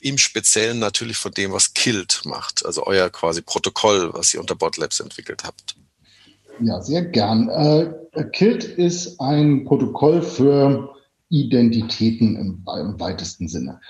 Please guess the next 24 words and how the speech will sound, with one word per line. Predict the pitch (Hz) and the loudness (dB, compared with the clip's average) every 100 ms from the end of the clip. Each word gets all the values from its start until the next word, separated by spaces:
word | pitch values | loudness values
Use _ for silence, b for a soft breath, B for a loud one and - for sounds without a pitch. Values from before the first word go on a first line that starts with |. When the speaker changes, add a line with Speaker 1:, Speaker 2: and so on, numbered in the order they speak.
| B B | B B
Speaker 2:
kann | - | -6
man | 101 98 | -4 -4
sagen. | 87 82 82 - | -6 -8 -10 -6
So, | 117 104 101 | -4 -4 -2
Identität | 151 123 113 104 156 170 170 - - | -2 0 0 0 4 4 4 -2 0
denkt | 123 127 127 | 2 2 0
jeder, | 131 135 143 139 135 131 113 | 2 4 4 4 4 2 0
habe | 120 | 0
ich | 110 | 0
auch. | 131 202 - 165 - | 4 4 2 -2 -2
Ähm, | 139 139 139 143 - 165 131 127 143 135 | 0 4 4 2 -2 -6 -8 -6 -4 -2
wir | 131 123 113 | 0 2 2
haben, | 143 139 | 0 2
sind | 139 | 0
da | 139 | 0
ein | 120 | 0
bisschen | - 131 123 | 0 2 2
wissenschaftlich | 139 156 147 147 113 | 2 2 2 0 -2
rangegangen | 131 135 120 131 131 | 0 0 2 2 2
und | 117 | 2
haben | 117 | 0
angefangen | 113 131 - 135 | 0 0 2 0
zu | 131 | 2
überlegen, | 123 123 131 123 113 | 2 2 4 4 2